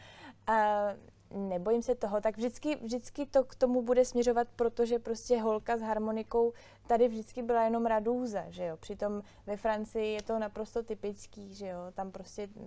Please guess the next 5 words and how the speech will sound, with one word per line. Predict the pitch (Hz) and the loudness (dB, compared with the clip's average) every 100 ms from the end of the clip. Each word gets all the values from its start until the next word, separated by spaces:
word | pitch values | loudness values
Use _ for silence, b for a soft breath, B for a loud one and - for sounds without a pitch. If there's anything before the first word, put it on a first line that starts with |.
| - | -12
je | 202 196 | -10 -8
každej, | 196 185 185 190 | -8 -8 -8 -10
každej | - 196 190 190 | -6 -6 -4 -6
takhle | 180 185 190 180 180 190 196 - | -6 -8 -6 -6 -8 -14 -16 -14
hraje | 196 190 180 175 | -10 -6 -6 -6